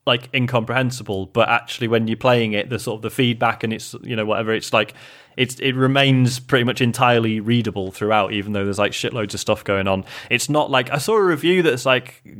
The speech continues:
referred to it as bullet hell, which I feel like bullet hell is a term that gets thrown around far too much these days. I feel like a lot of people haven't seen an actual bullet hell shooter. Like, they are fucking horrendous. It's not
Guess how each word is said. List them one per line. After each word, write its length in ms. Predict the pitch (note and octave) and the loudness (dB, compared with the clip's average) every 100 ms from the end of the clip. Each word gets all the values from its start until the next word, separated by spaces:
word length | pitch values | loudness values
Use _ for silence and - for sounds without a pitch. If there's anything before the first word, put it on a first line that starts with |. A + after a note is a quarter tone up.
| A2 | -8
referred 400 | D3 B2+ C#3+ C#3 | -8 2 2 4
to 100 | C3+ | 2
it 40 | |
as 160 | C3 A#2+ | 2 0
bullet 440 | - - B2+ C#3 | -6 0 2 2
hell, 400 | D#3 D#3+ E3+ D#3+ - - - | 2 2 2 -4 -14 -20 -2
which 400 | B2+ B2+ - - | 0 0 -4 -8
I 60 | - | -4
feel 140 | D#3+ | 0
like 220 | E3+ A#2+ | 2 2
bullet 240 | C#3 C#3 - | 2 2 2
hell 180 | A#2+ A2+ | 0 0
is 100 | G#2+ | -2
a 60 | |
term 240 | - A#2 A2 | 0 0 0
that 80 | G#2 | 0
gets 220 | G#2+ - | -2 -2
thrown 260 | - A2 | 0 0
around 380 | G#2+ G#2+ G#2 G2+ | 2 0 0 -2
far 200 | - G#2+ | 0 0
too 180 | - G#2 | 0 -2
much 340 | G#2+ G2 - | -2 -2 -6
these 220 | - G2+ F#2 | -4 -2 2
days. 260 | F#2+ F#2+ | 2 0
I 40 | G2+ | -2
feel 160 | A2+ | 0
like 120 | G#2+ | 0
a 40 | G#2+ | 0
lot 120 | G#2 | -4
of 60 | - | -4
people 240 | A2 G#2 | -8 -4
haven't 320 | G#2+ G#2+ F#2+ | -2 -2 -4
seen 180 | - G#2 | -6 -4
an 100 | G2+ | -4
actual 380 | G2+ - - G2+ | -4 -6 -10 -6
bullet 320 | A2 G2+ - | -2 0 0
hell 240 | G#2 G2 | 0 -2
shooter. 420 | G2 - G#2 F#2 F#2+ | -2 0 0 0 0
Like, 220 | F#2+ F#2 - - - | -2 -4 -12 -20 -6
they 100 | G#2 | 2
are 100 | G#2 | 2
fucking 360 | - A2 - G2+ | 2 -4 -4 -4
horrendous. 440 | G#2 G2+ F#2+ E2+ - | -2 0 -2 -4 -4
It's 240 | G#2+ - | -4 0
not 400 | A2 A2 F#2+ - | 2 4 2 0